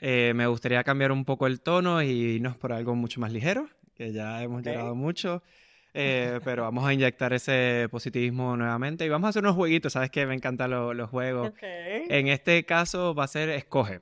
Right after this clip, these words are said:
Speaker 1: A ver, te voy a dar unas situaciones y, y quiero ver, eh, qué escoges, a ver qué prefieres.
Speaker 2: Ok.
Speaker 1: Si solo puedes escoger una persona para tener una cena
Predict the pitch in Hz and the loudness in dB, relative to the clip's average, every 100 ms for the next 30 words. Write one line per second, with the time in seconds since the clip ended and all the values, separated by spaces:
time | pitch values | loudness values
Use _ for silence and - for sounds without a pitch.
0 | _ - 113 113 123 123 120 123 135 139 | _ -10 -4 0 2 2 2 2 0 -2
1 | 156 147 196 202 151 113 104 110 113 117 | -4 -4 -2 0 0 -2 -6 -6 -4 -2
2 | 120 123 123 - 120 110 104 123 - 110 | 0 0 -2 -4 -6 -6 -4 -6 -4 -4
3 | 110 107 110 120 123 - 95 90 - _ | -2 -2 -2 -2 -4 -6 -10 -10 -18 _
4 | _ _ _ _ _ _ - 156 139 143 | _ _ _ _ _ _ -14 -10 -2 2
5 | 139 135 131 - 165 175 202 190 190 185 | 4 4 2 -2 0 2 2 0 2 0
6 | 151 160 - 147 151 147 147 135 123 135 | -2 -4 -4 -2 0 0 0 -2 -4 -2
7 | 139 139 120 117 117 117 131 - 127 107 | 0 0 -2 -2 -2 -2 -2 0 -2 -2